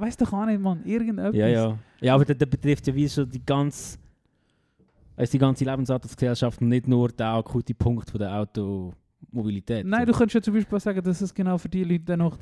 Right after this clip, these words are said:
Speaker 1: mehr Platz hat, wenn nicht jeder fucking Trottel muss mit seinem Auto
Speaker 2: Ja.
Speaker 1: von Berlin auf, auf, auf, <laughs> auf Zürich fahren.
Speaker 2: Ja.
Speaker 1: dann ist das auch wieder einfacher für die Art, de-, das zur Verfügung zu stellen oder dass das, das um ist.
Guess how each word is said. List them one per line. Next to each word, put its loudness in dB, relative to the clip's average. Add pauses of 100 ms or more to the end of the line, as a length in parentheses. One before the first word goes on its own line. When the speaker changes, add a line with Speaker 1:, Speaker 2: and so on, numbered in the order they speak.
Speaker 1:
mehr 0
Platz -8
hat, -8
wenn -6
nicht -6
jeder -2 (160)
fucking -6
Trottel -4
muss -2
mit -6
seinem -6
Auto -2
Speaker 2:
Ja. 2
Speaker 1:
von -4
Berlin -2
auf, -6 (180)
auf, -12 (360)
auf, -6 (400)
<laughs> -12
auf -6
Zürich -2
fahren. -6
Speaker 2:
Ja. 4 (920)
Speaker 1:
dann -2
ist -12
das -8
auch 0
wieder -2
einfacher 0 (160)
für -8
die 2
Art, 0
de-, 2 (100)
das -2
zur 2
Verfügung -2
zu -16
stellen -4
oder -4
dass -4
das, -8
das -6
um -4
ist. -4